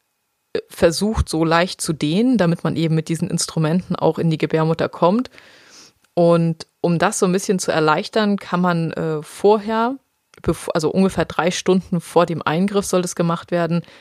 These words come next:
kann man, äh, Prostaglandine in die Scha-, Scheide einführen und dadurch wird der Muttermund eben ein bisschen weicher gemacht. Das macht es dann, macht sozusagen diese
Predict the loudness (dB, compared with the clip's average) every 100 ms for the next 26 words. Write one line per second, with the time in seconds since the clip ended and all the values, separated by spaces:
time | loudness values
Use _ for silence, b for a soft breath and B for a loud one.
0 | B B 0 2 4 2 0 -4 -2 -4
1 | -2 -2 0 2 2 2 2 2 0 -2
2 | -4 -2 -4 -4 -4 -2 -2 0 0 0
3 | -2 -2 2 4 4 2 -2 0 0 0
4 | -2 0 0 2 2 0 -2 -2 -2 -2
5 | 0 -2 0 0 2 -2 b b -4 2
6 | 2 2 -2 -2 -2 -4 -6 -10 -16 B
7 | B B B -2 0 0 -6 -2 -2 -2
8 | -4 0 0 0 0 -4 -8 -10 -4 -2
9 | 0 -2 -2 0 2 2